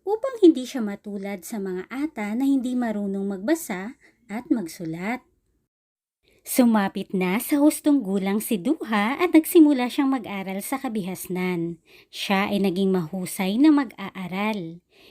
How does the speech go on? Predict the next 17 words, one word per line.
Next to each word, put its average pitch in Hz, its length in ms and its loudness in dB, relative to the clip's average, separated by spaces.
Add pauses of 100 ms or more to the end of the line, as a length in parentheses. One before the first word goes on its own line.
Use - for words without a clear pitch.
(160)
Lagi 190 320 0
siyang 208 240 0
pinararangalan 208 1120 4
sa 285 160 -4
kanilang 214 400 -2
klase 262 640 -6 (240)
bilang 185 400 -2
pinakamatalinong 240 1300 2 (160)
mag-aaral. 180 1300 -6 (1800)
Kumuha 220 480 2
ng 208 240 0
kursong 214 480 -4
pagtuturo 196 720 -6
si 196 160 -4
Duha 208 720 0
sa 220 160 -6
kolehiyo 220 880 0